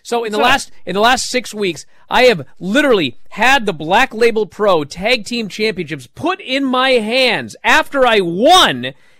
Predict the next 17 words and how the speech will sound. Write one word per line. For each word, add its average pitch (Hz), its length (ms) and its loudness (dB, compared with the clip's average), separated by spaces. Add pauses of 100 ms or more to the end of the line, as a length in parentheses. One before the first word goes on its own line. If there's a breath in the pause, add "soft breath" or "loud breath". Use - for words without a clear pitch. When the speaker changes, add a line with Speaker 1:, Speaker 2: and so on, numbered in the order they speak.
(120)
Speaker 1:
and 208 140 0
they 254 140 2
were 233 140 4
taken 226 580 2
from 107 280 -6
me. 90 260 -16 (360 soft breath)
Now 311 380 4
I 226 220 2
had 247 220 2
my 233 220 2
plaque 262 600 2 (280 soft breath)
that 226 140 6
I 302 880 8
earned 349 300 2 (360)
in 359 300 2
my 330 180 6
hands, 247 880 4